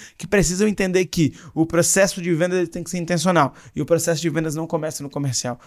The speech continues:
o processo de vendas começa lá no marketing, desde a contratação da agência que você vai fazer, desde o post de Páscoa que você tá fazendo, se faz sentido pra ti ou não,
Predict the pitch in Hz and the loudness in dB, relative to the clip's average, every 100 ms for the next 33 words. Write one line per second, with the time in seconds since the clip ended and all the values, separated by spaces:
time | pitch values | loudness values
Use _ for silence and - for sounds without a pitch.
0 | - - - - 143 - 139 135 143 143 | -20 -8 -4 -2 -4 -4 -6 -4 -4 -4
1 | - 147 165 151 143 - - 170 - 160 | -4 -6 -4 -4 -4 -10 -14 -16 0 2
2 | 175 180 190 185 175 170 - 208 214 196 | 4 2 -2 -6 -4 -2 0 2 2 2
3 | 180 165 - 165 156 147 - - 143 127 | 2 -2 -4 -2 -2 -4 -10 0 0 4
4 | 185 - 226 175 170 185 180 - 196 214 | 4 2 -4 0 2 4 0 2 6 6
5 | 214 170 156 180 - 208 226 - 208 - | 4 -4 -4 -4 0 2 2 2 0 0
6 | 185 185 180 175 165 202 - 156 - 185 | 0 0 0 0 0 0 -2 -6 -4 -4
7 | 165 175 180 175 160 165 160 170 180 | -2 -4 -2 0 0 0 0 2 0